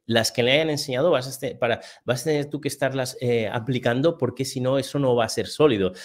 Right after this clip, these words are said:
Si tú dejas de comportarte como lo han hecho, eh, las personas que lo han entrenado,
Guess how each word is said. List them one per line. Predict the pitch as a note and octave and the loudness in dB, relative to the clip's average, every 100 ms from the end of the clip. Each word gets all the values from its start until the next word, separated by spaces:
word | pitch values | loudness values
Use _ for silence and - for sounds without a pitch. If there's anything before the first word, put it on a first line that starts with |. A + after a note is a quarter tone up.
| - | -12
Si | - A#2 | -6 -4
tú | C3+ C#3+ | 0 2
dejas | C#3+ C#3 B2 | 2 0 -2
de | A#2+ | 0
comportarte | B2 A#2 G#2+ D3+ C3+ G2 | 0 0 4 4 4 -2
como | F#2+ F#2+ | -2 -2
lo | G2+ | -2
han | A2+ | -2
hecho, | A#2+ - F2+ E2 - | -4 -2 -4 -4 -4
eh, | F#2 F2 | -4 -4
las | F#2 | -6
personas | - F#2 A2 A2 | -8 -8 -6 -4
que | - | 0
lo | A#2 A#2 | 2 2
han | A2 | 0
entrenado, | A2 A2 A2+ G#2+ F3+ | -2 -2 0 2 0